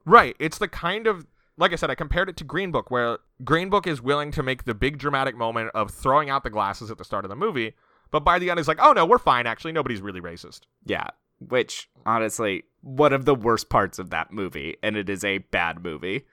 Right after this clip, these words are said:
Speaker 1: Yeah. Anyway, as far as romance in Jojo Rabbit, there's not a real romance, but we do have Jojo, played by Roman Griffin Davis. I think there are a lot of good kid performances in this movie, regardless of how I find it frustrating.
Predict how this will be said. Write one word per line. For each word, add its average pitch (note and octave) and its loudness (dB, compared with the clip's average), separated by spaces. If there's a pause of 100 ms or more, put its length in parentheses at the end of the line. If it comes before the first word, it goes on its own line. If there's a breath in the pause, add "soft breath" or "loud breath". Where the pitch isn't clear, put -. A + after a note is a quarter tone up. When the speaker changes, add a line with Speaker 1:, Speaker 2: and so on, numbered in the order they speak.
(140)
Speaker 1:
Yeah. B2+ -4 (220)
Anyway, G3 2
as E3+ -2
far A#3 2
as F#3+ 0
romance G3+ 0
in F3 -10
Jojo F3+ 0
Rabbit, F3 0 (260)
there's D#3+ 0
not A#3+ 8
a F#3+ 6
real D3 4
romance, D#3+ -4 (360)
but C#3 4 (200)
we D#3+ 0
do E3+ 0
have D3 2 (160)
Jojo, F3 2
played D3 0
by B2+ 4
Roman A#2+ 0
Griffin A#2 -4
Davis. E3+ -4 (280)
I F#3+ 4
think F#4+ -4
there C#4+ 6
are G3 8
a E3 4
lot E3 6
of C#3 -2
good C3 -2
kid C3 -2
performances G#2+ -4
in G#2 -8
this F#2+ -10
movie, F#2 -6 (300)
regardless C#3 4
of B2+ 2
how B2 6
I A2+ 2
find A2+ 2
it G#2 -6
frustrating. F#2+ -4